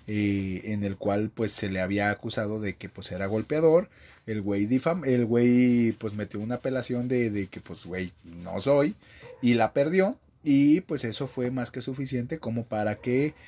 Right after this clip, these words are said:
eh, pues Warner Brothers decidiera, eh, retirarlo de,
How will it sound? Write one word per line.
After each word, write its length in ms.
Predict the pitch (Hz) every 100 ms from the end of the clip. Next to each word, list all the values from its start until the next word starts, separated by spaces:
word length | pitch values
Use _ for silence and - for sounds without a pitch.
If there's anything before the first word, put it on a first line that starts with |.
| - - -
eh, 160 | 110 107
pues 160 | 110
Warner 340 | 104 120 123 120
Brothers 580 | 123 131 160 220 165 117
decidiera, 760 | 120 - 104 113 120 135 143 -
eh, 320 | 117 110 104
retirarlo 540 | 101 98 101 104 123 123
de, 580 | 120 127 143 151 160